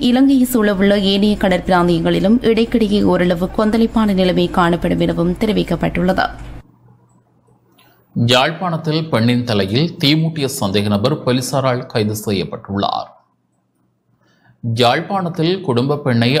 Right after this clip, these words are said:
Speaker 2: அழைத்துச் சென்று அவரது தலையில் தீமூட்டிய சந்தேக நபரை யாழ்ப்பாண போலீசார் நேற்று கைது செய்தனர்.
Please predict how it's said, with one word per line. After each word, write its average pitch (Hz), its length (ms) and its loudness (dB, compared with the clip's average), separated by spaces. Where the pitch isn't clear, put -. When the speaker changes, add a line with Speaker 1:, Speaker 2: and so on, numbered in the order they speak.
Speaker 2:
அழைத்துச் 123 480 -2
சென்று 104 340 -2
அவரது 110 380 0
தலையில் 107 500 -2
தீமூட்டிய 135 440 -2
சந்தேக 101 280 0
நபரை 110 320 -2
யாழ்ப்பாண 165 380 0
போலீசார் 131 580 -4
நேற்று 107 300 -4
கைது 123 320 -4
செய்தனர். 62 480 -8